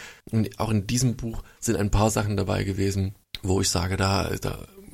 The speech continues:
kann man zumindest das und das hineinlesen. Ich bin jedenfalls so rundum glücklich mit diesem Buch. Das kann man nicht anders sagen, denn man kommt ja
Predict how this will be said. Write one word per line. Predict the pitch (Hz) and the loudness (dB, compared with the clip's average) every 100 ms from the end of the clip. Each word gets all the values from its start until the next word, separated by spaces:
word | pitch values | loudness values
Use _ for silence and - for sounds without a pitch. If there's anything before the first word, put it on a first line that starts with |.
| - - - | -16 -12 0
kann | 120 123 | 4 6
man | 104 | 4
zumindest | 98 98 98 98 95 82 | 0 0 -2 -2 -4 -4
das | 92 | -4
und | 85 | -4
das | 90 - | -4 -4
hineinlesen. | 92 87 101 92 82 82 - 85 - - - - - - | -2 -2 -2 -2 -4 -6 -8 -10 -14 -20 -20 -20 -20 -2
Ich | 117 - | -2 2
bin | 127 | 2
jedenfalls | 113 113 - 104 | 2 0 2 2
so | 107 | 2
rundum | 98 98 139 135 - _ 131 123 - 101 | 2 4 2 0 -10 _ 6 6 2 -4
glücklich | 107 127 131 104 - | 2 2 4 0 2
mit | 95 | 2
diesem | 98 95 92 | 2 4 2
Buch. | 95 117 - - | 2 0 -2 -2
Das | 95 - | -2 0
kann | 113 | 2
man | 117 | 2
nicht | 104 - | 2 0
anders | 98 98 | -2 -2
sagen, | 98 98 107 101 | -2 -4 -4 -4
denn | 98 98 - - - | -2 -2 -4 -16 -12
man | - 101 107 - - | 0 2 2 0 0
kommt | 120 139 - | 2 4 4
ja | 120 | 2